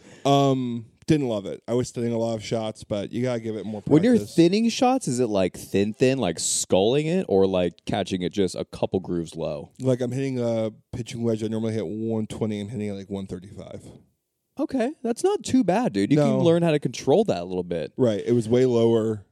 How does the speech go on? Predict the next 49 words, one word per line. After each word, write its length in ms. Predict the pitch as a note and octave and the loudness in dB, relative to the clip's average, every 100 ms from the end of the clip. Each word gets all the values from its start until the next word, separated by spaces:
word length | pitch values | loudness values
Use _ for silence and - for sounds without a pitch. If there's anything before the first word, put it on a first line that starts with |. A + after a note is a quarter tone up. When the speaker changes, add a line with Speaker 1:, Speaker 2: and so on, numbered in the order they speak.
| _ | _
Speaker 1:
It 140 | G#2 G#2+ | -10 -8
just 360 | A2 - - | -8 -8 -10
hit 260 | - A#2+ G#2 | -6 -6 -6
and 120 | A2+ | -8
skipped. 600 | - - A2+ G#2+ - - - _ | -10 -4 -4 -4 -10 -20 -20 _
Speaker 2:
That's 220 | A#2+ B2 | -6 -6
kinda 200 | - G3+ | -2 0
nice. 680 | B2 A2 A3 C3+ - - - | 0 2 2 0 -4 -10 -6
Speaker 1:
Yeah, 280 | C#3+ D3 G#2+ | 2 2 2
so 200 | - D#3 | -2 0
I 80 | C#3+ | 2
gotta 160 | E3 E3 | 4 2
Speaker 2:
That's 120 | F3+ | 4
Speaker 1:
keep, 300 | - D3+ D3 - | 6 6 4 0
Speaker 2:
a, 40 | B2+ | 4
I 40 | |
was 180 | F3 F#3+ | 6 6
gonna 120 | F3+ | 4
say, 100 | C3 | 4
Speaker 1:
keep 100 | E3 | 4
Speaker 2:
dude, 100 | B2+ A2+ | 4 4
that's 140 | A2 F3+ | 4 4
Speaker 1:
trying. 40 | |
Speaker 2:
a 40 | G3 | 2
shot 480 | - - A#2+ E3+ - | 0 -2 -2 -2 -2
that 60 | |
you 80 | G#2+ | -2
can 160 | G2+ F2 | -2 -4
play, 380 | - A#2 F3 | -6 -2 0
actually. 580 | B2 - - - C#2 B1+ - - - | 0 -4 -8 -8 -8 -10 -14 -20 -6
Speaker 1:
Right, 240 | A2 G2+ - | -2 -2 0
so 80 | |
it's 120 | D#3 - | -2 0
something 200 | G#3+ G3+ | 0 0
I 60 | |
gotta 180 | E3 D3+ | 0 -2
keep 200 | C#3 C#3+ | -2 -6
trying. 320 | - A#2+ A#2+ C3 | -2 -2 0 -4
I 60 | |
can 100 | A#2+ | -6
definitely 240 | B2+ D3 F#3 | -4 -2 -2
feel 220 | - E3+ | 0 -2
myself 480 | D#3+ C#3+ - C#3 - | -2 -4 -2 -2 -4
getting 320 | - B2+ A#2+ A#2 | -8 -6 -4 -4
more 160 | A2 | -4
shallow, 400 | G#2 - G#2 A2 | -4 -6 -4 0
which 180 | A#2 A#2+ | 0 0
was 120 | C3 A#2+ | -4 -6
nice. 560 | B2+ B2+ C3+ - - | -4 -4 -6 -10 -18